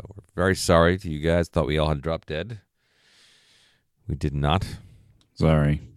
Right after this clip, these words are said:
Speaker 1: Although I am actively doing a dry January. I have never done one before. I am not optimistic about my <laughs> success in dry January, but it might be time.
Speaker 2: Oh,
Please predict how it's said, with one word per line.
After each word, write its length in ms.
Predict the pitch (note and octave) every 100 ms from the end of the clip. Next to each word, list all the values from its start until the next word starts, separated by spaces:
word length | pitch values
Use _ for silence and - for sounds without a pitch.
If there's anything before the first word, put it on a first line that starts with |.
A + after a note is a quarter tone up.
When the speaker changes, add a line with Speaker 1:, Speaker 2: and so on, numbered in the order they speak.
| - -
Speaker 1:
Although 200 | E2 F#2+
I 100 | G#2+
am 80 | G2
actively 520 | F#2+ A2 A#2+ G2 G2+
doing 340 | F2+ F#2+ F2+ E2+
a 40 |
dry 340 | D2+ E2+ E2
January. 640 | D2+ D#2+ C#2 A#1+ G1+ G1+ E2 - _ _ -
I 40 |
have 120 | D2 C#2
never 180 | C#2+
done 200 | C#2 D#2
one 160 | D#2 C#2+
before. 600 | - - G#2 A#2 A#2+ A2+ _ _ _ _ _ _ _ _ _ _ _ -
I 140 | C#2
am 100 | C#2+ D2
not 180 | D#2+
optimistic 640 | C#2+ C#2 C#2 G2 - A#2+ - - - - - -
about 200 | - A#1+
my 100 | C2
<laughs> 20 |
success 760 | - - - - A#2+ - - - - _ - - -
in 100 | A2+ F#2
dry 260 | - G#2+
January, 500 | F2 G2 G2 G2+ G2 - - - - - - _ _ -
but 540 | C#2+ D#2+ D2 - - - _ _ _ _ _ _ _ _ _ _ _ _ _ -
it 80 | -
might 200 | D#2 D#2+
be 100 | -
time. 320 | - - - - - - _ - - - _ _ _ _ - B3 - E2+
Speaker 2:
Oh, 280 | - C#2+